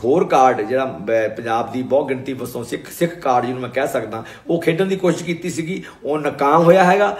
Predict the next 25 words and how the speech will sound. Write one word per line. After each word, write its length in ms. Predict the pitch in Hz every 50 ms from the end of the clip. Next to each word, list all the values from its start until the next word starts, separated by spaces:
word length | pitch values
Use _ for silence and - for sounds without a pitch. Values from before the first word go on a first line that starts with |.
| - - - -
ਹੁਣ 180 | 214 214 - -
ਇਸ 240 | - 247 - -
ਵਾਰ 220 | 170 175 160 156 143
ਉਹਨਾਂ 220 | 143 135 131 123
ਨੇ, 220 | 123 135 147 160 - - - - _ -
ਅਹ, 180 | 143 143 143 127 117
ਵੱਖ-ਵੱਖ 420 | 160 165 170 - 175 185 - -
ਤਰੀਕਿਆਂ 320 | - 151 135 - - 147 135
ਨਾਲ 200 | 131 127 127 127
ਜੋ 160 | 127 135 131
ਉਹ 280 | 117 - - 139 147 117
ਹਿੰਦੂ 320 | 131 151 165 165 226 208
ਪੱਤਾ 280 | 165 - - - 147 139
ਖੇਡਣ 260 | - 131 127 135 135
ਦੀ 100 | 135 139
ਕੋਸ਼ਿਸ਼ 340 | - 135 131 123 135 123 123
ਕਰ 120 | 120 110
ਰਹੇ 140 | 113 113 117
ਨੇ, 200 | 123 135 143 - - - - -
ਇਹ 120 | 156 160
ਬੜੀ 260 | 156 - - 151 - - -
ਘਟੀਆ 260 | 127 - 120 127 135 139
ਰਾਜਨੀਤੀ 500 | 143 143 147 147 151 - - 165 147 147
ਹੈਗੀ 240 | 151 143 143 156
ਹੈ। 200 | 165 185 - -